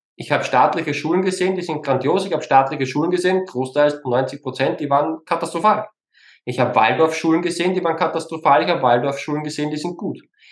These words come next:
Es hängt nicht vom Typ Lernen ab oder welcher Schultyp, sondern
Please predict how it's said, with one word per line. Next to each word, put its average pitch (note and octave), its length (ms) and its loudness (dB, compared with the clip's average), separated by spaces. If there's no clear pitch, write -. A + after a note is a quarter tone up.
Es - 160 -8
hängt D3 280 -2
nicht A3+ 380 2
vom F#3 240 -2
Typ G3 240 -8
Lernen E3+ 400 4
ab F#3 220 0
oder D3+ 160 -4
welcher C3+ 180 -4
Schultyp, F#3 460 -4
sondern D#3+ 480 -2